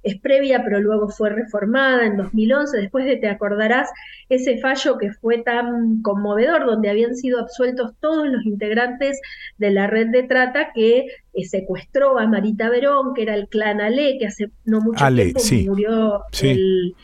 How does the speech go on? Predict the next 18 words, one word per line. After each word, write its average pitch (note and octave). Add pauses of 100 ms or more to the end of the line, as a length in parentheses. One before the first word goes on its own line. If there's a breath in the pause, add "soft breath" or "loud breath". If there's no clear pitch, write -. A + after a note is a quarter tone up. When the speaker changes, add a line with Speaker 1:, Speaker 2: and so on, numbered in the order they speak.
(180 loud breath)
Speaker 1:
la F3
Chancha B3+
Ale, C4
que C4
era G#2+
el, G2+
el G2 (200)
Speaker 2:
Ujú. B2+
Speaker 1:
jefe F#3+
de G3
esa, F#3 (500 loud breath)
de G3
esa G3
organización, F#3+
de G3+
Speaker 2:
Sí. G3+
Speaker 1:
esa F3+
banda, G3